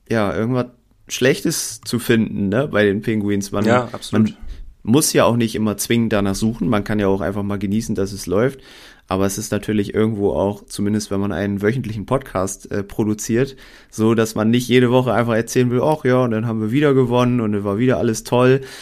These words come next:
Speaker 1: sondern man versucht ja dann so ein bisschen was rauszukitzeln, was
Speaker 2: In die
Speaker 1: vielleicht
Speaker 2: Tiefe
Speaker 1: nicht
Speaker 2: zu
Speaker 1: ganz
Speaker 2: gehen.
Speaker 1: so optimal läuft, genau.
Speaker 2: Ja.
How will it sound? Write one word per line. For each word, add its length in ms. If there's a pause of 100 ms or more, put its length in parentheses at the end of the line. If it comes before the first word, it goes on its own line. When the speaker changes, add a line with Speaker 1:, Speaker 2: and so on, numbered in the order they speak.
(160)
Speaker 1:
sondern 280
man 160
versucht 480
ja 80
dann 160
so 80
ein 100
bisschen 420
was 320
rauszukitzeln, 800
was 100
Speaker 2:
In 120
die 60
Speaker 1:
vielleicht 160
Speaker 2:
Tiefe 120
Speaker 1:
nicht 100
Speaker 2:
zu 60
Speaker 1:
ganz 120
Speaker 2:
gehen. 80
Speaker 1:
so 120
optimal 600
läuft, 320
genau. 180
Speaker 2:
Ja. 200